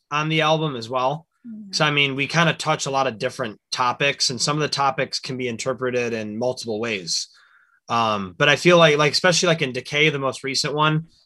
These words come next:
Speaker 1: like, you're kinda connecting with the audience there, you know, like, the one lyric is, "I'm just like you, decaying from the inside."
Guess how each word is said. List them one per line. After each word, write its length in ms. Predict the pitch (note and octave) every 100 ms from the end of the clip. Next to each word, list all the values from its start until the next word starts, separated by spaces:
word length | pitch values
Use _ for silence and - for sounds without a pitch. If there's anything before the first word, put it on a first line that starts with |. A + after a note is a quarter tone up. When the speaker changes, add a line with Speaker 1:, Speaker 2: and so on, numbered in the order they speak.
| _
Speaker 1:
like, 240 | C3 B2+ C3
you're 120 | C#3
kinda 280 | D#3 E3 D3+
connecting 800 | - C#3 C#3 - C3+ A#2+ A2 G2
with 360 | A#2 A#2+ -
the 120 | - A2+
audience 440 | A2+ A2 G2+ -
there, 260 | F#2+ E2 E2+
you 160 | A2+
know, 140 | A#2+ A#2+
like, 260 | A#2 G#2+ - -
the 100 | C3
one 240 | C#3+ C#3
lyric 300 | C3+ C3+ C3
is, 180 | B2+ A#2+
"I'm 260 | B2 C3 B2
just 280 | C#3 C3+ D3
like 240 | B2+ A2
you, 160 | C3 B2
decaying 440 | G#2+ - B2+ A#2
from 180 | - G#2+
the 100 | A2
inside." 500 | A#2 A2+ C#3 C3